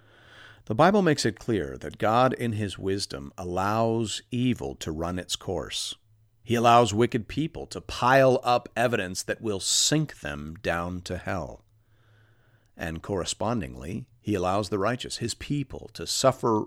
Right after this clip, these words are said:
wrongs that go unredressed. He allows the poor to be trampled into the dust. And all faithful people wrestle with that reality. The Apostle Peter knew that his people were struggling with it.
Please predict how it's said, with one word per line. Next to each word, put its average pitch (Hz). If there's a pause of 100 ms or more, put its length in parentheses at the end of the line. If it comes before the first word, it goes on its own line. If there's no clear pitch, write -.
wrongs 113
that -
go 101
unredressed. 110 (1120)
He -
allows 90
the 92
poor 90
to -
be -
trampled 95
into 92
the 90
dust. - (1000)
And 82
all 180
faithful 156
people 76
wrestle 82 (560)
with 82
that 78
reality. 62 (720)
The -
Apostle 78
Peter 98
knew 87
that 80
his 110
people 95
were 90
struggling 92
with 95
it. 127